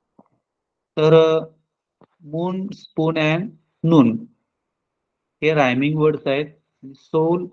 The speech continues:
हा बाजूला जातो. सोल म्हणजे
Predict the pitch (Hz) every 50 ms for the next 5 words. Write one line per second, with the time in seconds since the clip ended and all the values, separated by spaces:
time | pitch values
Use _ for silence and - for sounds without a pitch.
0 | _ _ _ - 139 143 147 143 135 139 135 127 127 123 120 113 107 113 110 107
1 | - - - - _ _ _ _ _ _ _ _ _ _ _ _ _ _ _ _
2 | _ _ _ _ _ - _ _ _ _ _ - _ _ _ _ _ _ _ _
3 | _ _ _ _ _ _ _ _ _ _ _ _ _ _ _ _ _ _ _ _
4 | _ _ _ _ _ _ _ _ _ _ _ _ _ _ _ _ _ _ _ _
5 | _ - - - - 151 151 165 170 170 165 160 151 143 151 156 180 190 165